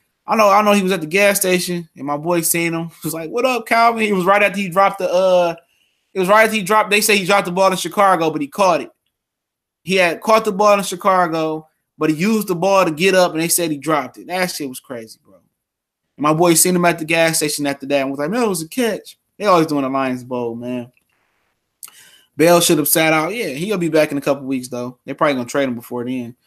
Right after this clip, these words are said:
Stephen A. Smith. Stephen A. Smith used to call Jeff Horn Joe by, <laughs> by accident. <laughs>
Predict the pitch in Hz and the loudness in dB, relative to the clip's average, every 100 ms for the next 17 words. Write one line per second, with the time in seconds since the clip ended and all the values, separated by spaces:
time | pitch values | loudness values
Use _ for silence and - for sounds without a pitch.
0 | _ _ _ _ - - 170 165 151 147 | _ _ _ _ -16 -4 -2 0 0 0
1 | 147 - 156 151 151 160 156 151 151 160 | 2 2 2 0 2 2 2 2 0 0
2 | 156 143 156 156 139 165 151 147 135 143 | -2 0 0 0 -4 2 4 4 2 0
3 | 151 151 151 151 151 143 139 127 151 147 | 0 0 -2 0 2 0 -2 0 2 2
4 | 139 135 131 - 160 143 156 175 175 151 | 2 0 0 -4 -2 -2 0 0 -2 -6
5 | 139 131 | -6 -8